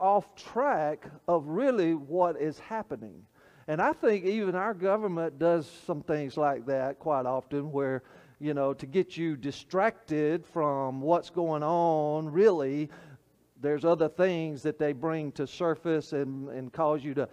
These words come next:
"Hey, look at this, look at all this going on here." So you'll be distracted from something else that's going on.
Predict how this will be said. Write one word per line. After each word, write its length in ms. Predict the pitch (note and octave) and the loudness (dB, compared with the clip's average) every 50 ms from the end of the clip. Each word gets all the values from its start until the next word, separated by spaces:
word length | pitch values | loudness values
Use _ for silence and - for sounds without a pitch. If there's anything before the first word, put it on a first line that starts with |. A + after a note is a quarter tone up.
| - - - - | -8 -20 -12 -4
"Hey, 160 | - E3 D3+ D3 | 0 0 2 2
look 260 | C#3+ D#3 F3 E3+ - | 2 0 0 0 -2
at 160 | D3 C3 - | -4 -4 -2
this, 440 | - D#3+ F3 E3 C#3+ C#3 C#3+ C#3 - | 2 2 4 4 4 2 2 0 -2
look 240 | D3 E3+ E3 - E3 | -2 -4 -2 0 0
at 200 | D3+ D3 D3 - | 0 0 -2 -2
all 260 | - D#3+ D#3 D3+ D3 | 0 2 4 4 2
this 240 | B2+ D3+ D#3 D3 - | 2 0 -4 -4 -4
going 320 | - E3 D#3+ D3+ D3 D3 | -4 -2 0 0 0 0
on 200 | D3+ C#3+ C3+ B2 A#2+ - | -2 -4 -4 -6 -8 -8
here." 320 | - G3+ F#3 F3 E3 D#3+ - - - - - | -2 0 2 2 2 0 -2 -8 -18 -20 -20
So 200 | - - - F#3+ | -8 -2 0 0
you'll 200 | F3 E3 E3+ F3 | 0 2 0 0
be 180 | D#3+ E3+ F3 D#3+ | 2 0 0 0
distracted 800 | D3 D3+ - - - - F#3 F#3+ F#3 F3+ - - D#3 D3 A#2+ | -2 -6 -6 -8 -4 -2 0 0 0 -2 -4 -6 -6 -6 -6
from 640 | - - D3+ D3+ D3+ D3 C#3+ C#3 C#3 C3+ C3+ B2+ A#2 - _ _ _ _ _ - | -8 -8 -4 -2 -2 0 0 0 -2 -2 -4 -8 -10 -14 _ _ _ _ _ -12
something 360 | - - E3 D3 C3 - A#2+ B2+ | -6 -4 -4 -4 -4 -6 -4 0
else 280 | C#3+ C#3+ B2+ - - | 0 0 0 -2 -6
that's 160 | B2+ A2 - | -12 -16 -12
going 260 | - C3+ A#2+ A2+ A2 A2 | -10 -10 -10 -10 -10 -12
on. 180 | G#2+ G2 F#2+ | -14 -16 -18